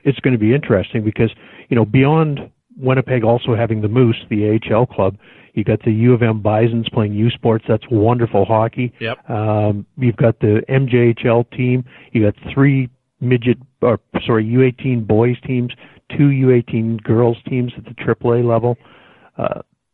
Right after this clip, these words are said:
Speaker 1: that's a lot of, uh, competition for the hockey dollar.
Speaker 2: Uh, goaltending for, for both Brandon and for Winnipeg. Is there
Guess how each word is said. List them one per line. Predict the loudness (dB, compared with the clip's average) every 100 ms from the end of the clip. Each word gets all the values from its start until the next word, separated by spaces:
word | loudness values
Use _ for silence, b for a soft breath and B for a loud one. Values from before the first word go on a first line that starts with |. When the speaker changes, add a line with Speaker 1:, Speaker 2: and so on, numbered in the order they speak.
| -4
Speaker 1:
that's | -4 0
a |
lot | 2 4 4 2 2
of, | 2 0 -2 -2
uh, | 0 -2
competition | -2 -4 -4 -8 -6 -8 -6
for | -4
the | -2
hockey | -2 -4 -6
dollar. | -4 -2 -2 -4 -10 _ B B B B -8
Speaker 2:
Uh, | -8 -6
goaltending | -2 0 0 -2 -4
for, | -6 -4 -2
for | -2
both | -2 -2 -4 -6
Brandon | -4 -2 -4 -4
and | -6
for | -6 -8
Winnipeg. | -6 -6 -4 -4 -4
Is | -6
there | -6